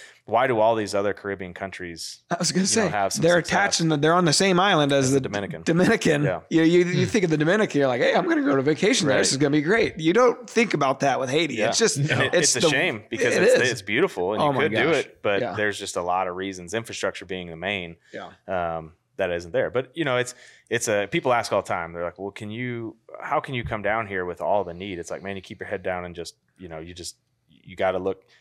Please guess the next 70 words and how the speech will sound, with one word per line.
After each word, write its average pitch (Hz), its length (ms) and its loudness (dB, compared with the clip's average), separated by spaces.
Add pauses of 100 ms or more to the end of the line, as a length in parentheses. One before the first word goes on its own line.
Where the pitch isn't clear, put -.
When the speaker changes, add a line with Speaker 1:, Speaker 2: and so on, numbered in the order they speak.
Speaker 1:
you 104 80 -14
can't 139 240 -4
fix - 280 -4
everything, 80 440 -6
right? 120 240 0
Speaker 3:
Mm-hmm. 117 80 -2
Speaker 1:
So 101 80 -6
you, 90 180 -8 (260)
Speaker 3:
Yeah. 113 200 -10
Speaker 1:
you, 90 120 -10
you 92 180 -12
create 110 340 -2
an 101 140 -2
environment 95 420 -2
that's - 60 -12
gonna 92 140 -10
be 92 80 -8
good. 98 80 -4
We're, 101 200 -2
we're 101 160 -4
starting 98 320 -2
to - 20 -10
work 95 160 -4
on 92 120 -4
transitional 92 500 -8
housing 90 320 -2
for 85 140 -16
kids 90 200 -8
out 85 120 -4
of 85 40 -6
the 85 60 -6
orphanage. 87 400 -10
So 82 140 -10
it's - 160 -14
not 92 200 -4
just, 98 300 -8
"We're 90 140 -12
here 95 200 -8
until 90 220 -10
you're 90 160 -6
eighteen 92 420 -10
and 85 80 -12
then 87 200 -12 (400)
that's 85 220 -6
great." 101 400 -4 (180)
You 98 100 -10
know, 92 80 -8
you 87 160 -10
go 90 160 -4
on 90 200 0
and 87 80 -8
we 85 60 -10
start 85 260 -4
the - 40 -20
cycle 101 300 -4
over. 87 160 -4
It's - 100 -10
like, 80 180 -10 (220)
"We're 85 120 -8
committed 95 320 -4
to 90 60 -6
you 85 60 -10
for 80 160 -14
life. 71 300 -10
So 87 140 -10
we're 110 140 -6
gonna 117 140 -4
put 95 200 -6
Speaker 3:
Mm-hmm. 98 100 -10
Speaker 1:
you 95 200 -8